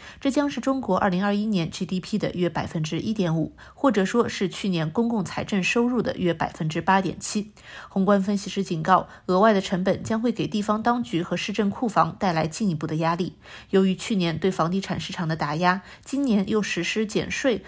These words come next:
和增加基础设施支出以提振中国经济，地方政府的金库已经很紧张了。分析师表示，每月超过一千亿元的核酸检测采购费用不是一笔小开支，除了让居民承担部分费用之外，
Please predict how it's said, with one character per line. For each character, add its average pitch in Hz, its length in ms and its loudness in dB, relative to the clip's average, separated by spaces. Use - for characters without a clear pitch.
和 - 180 0
增 208 220 0
加 208 180 2
基 214 160 -4
础 - 160 -6
设 185 220 -2
施 202 120 -4
支 247 220 -4
出 254 280 -2
以 160 140 -4
提 156 200 -6
振 190 200 2
中 226 160 -2
国 190 140 0
经 220 220 -4
济， - 240 -8
地 277 120 4
方 285 200 2
政 285 180 0
府 196 120 -6
的 175 80 -4
金 226 240 -2
库 - 260 -2
已 175 120 -4
经 202 220 -2
很 160 160 -2
紧 156 160 -6
张 165 220 -2
了。 - 200 -2
分 185 180 -2
析 190 100 -4
师 190 120 -4
表 170 180 2
示， 156 300 0
每 185 200 4
月 208 200 4
超 214 240 2
过 208 220 2
一 214 80 0
千 226 280 0
亿 247 80 0
元 175 200 2
的 160 80 0
核 170 180 -2
酸 208 220 0
检 156 160 -2
测 196 160 -2
采 - 200 -4
购 196 140 0
费 202 220 2
用 165 180 2
不 180 100 0
是 254 160 -2
一 226 80 2
笔 175 160 -4
小 - 220 -4
开 170 200 -4
支， 180 320 -2
除 220 200 2
了 247 140 6
让 233 220 4
居 277 180 -4
民 190 180 0
承 185 220 -2
担 190 180 2
部 190 120 0
分 175 180 -4
费 190 160 -2
用 170 140 -2
之 - 160 -2
外， 208 240 4